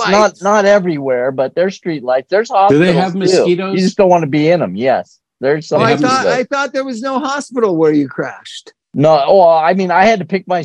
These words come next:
Speaker 2: like, I was getting carried by Indonesians. I was like, I came to, I'm like, "Wait, what the fuck's going on? Put me down, fuckers." You know what I mean? And I
Speaker 1: Oh, did you
Speaker 2: I
Speaker 1: think
Speaker 2: lo-,
Speaker 1: they
Speaker 2: I
Speaker 1: were
Speaker 2: didn't
Speaker 1: kidnapping <laughs> you?
Speaker 2: I didn't know what happened. I didn't know if I killed somebody. I didn't know anything. So then I, I, I s-,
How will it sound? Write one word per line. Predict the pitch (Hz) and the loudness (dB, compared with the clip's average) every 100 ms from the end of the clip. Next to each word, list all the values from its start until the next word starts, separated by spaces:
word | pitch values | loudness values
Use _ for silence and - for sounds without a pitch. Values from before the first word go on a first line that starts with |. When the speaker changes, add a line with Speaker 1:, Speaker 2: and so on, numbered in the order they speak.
| 143 | -4
Speaker 2:
like, | 165 170 | -6 -2
I | 180 | -2
was | 214 165 | -2 -2
getting | 196 151 | -4 -4
carried | - 190 190 170 | -4 -2 0 0
by | 156 156 | -2 -2
Indonesians. | 160 151 143 175 160 135 123 | -6 -12 -12 -10 -10 -4 0
I | |
was | 131 123 | 0 0
like, | 117 - _ _ _ | -2 -6 _ _ _
I | 127 | -6
came | 127 185 180 160 | 0 0 0 2
to, | 185 185 | 2 4
I'm | 143 127 | 2 0
like, | 110 147 | -2 -2
"Wait, | 170 | -2
what | 113 208 226 | 0 -4 -4
the | 113 - | -8 -2
fuck's | 147 - | -4 -2
going | 160 160 | -2 0
on? | 170 | 0
Put | 170 254 | 0 -2
me | 269 | 0
down, | 254 277 247 135 | 0 0 -2 -2
fuckers." | 185 202 262 214 | -2 -2 -6 -6
You | 190 | -4
know | 190 | -2
what | 208 | -2
I | 208 | -2
mean? | 214 254 | -4 -4
And | 214 | -4
I | 175 143 123 - | -6 -8 -16 -2
Speaker 1:
Oh, | 180 | 2
did | 180 160 | 2 2
you | 170 | 2
Speaker 2:
I | |
Speaker 1:
think | 202 | 2
Speaker 2:
lo-, | 185 | 4
Speaker 1:
they | 190 | 4
Speaker 2:
I | |
Speaker 1:
were | 185 | 4
Speaker 2:
didn't | 226 180 | 2 2
Speaker 1:
kidnapping | 196 - - 330 302 | 0 0 -2 0 0
<laughs> | |
you? | 339 294 349 - 349 | 0 0 -2 -4 -4
Speaker 2:
I | 220 | -2
didn't | 285 349 | 0 2
know | 226 | 2
what | 269 | 2
happened. | 311 302 240 | 2 -2 -4
I | 208 | -8
didn't | 262 | -6
know | 247 | -6
if | 196 | -6
I | 160 | -10
killed | - 196 208 | -6 -6 -4
somebody. | 226 226 247 233 | -6 -6 0 0
I | |
didn't | 214 220 | 2 0
know | 202 196 | -2 -2
anything. | 254 330 - 170 | -4 -4 -6 -4
So | - 190 | 0 2
then | 202 | 4
I, | 180 170 | 2 0
I, | 160 165 | 0 0
I | 156 | -2
s-, | 156 | -6